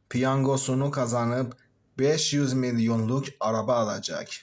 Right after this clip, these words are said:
Birisi için bir mucize gerçekleşir.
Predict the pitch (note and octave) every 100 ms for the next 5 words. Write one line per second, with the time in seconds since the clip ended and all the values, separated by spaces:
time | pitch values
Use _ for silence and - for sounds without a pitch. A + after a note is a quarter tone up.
0 | _ B2 C3 C3+ - C#3 C3+ - A2+ A#2
1 | - _ _ _ - E3 E3 D3 B2+ B2+
2 | A#2 A#2+ G2 - _ _ - A#2+ A#2+ A#2+
3 | G#2+ G#2 F#2+ - F#2 - _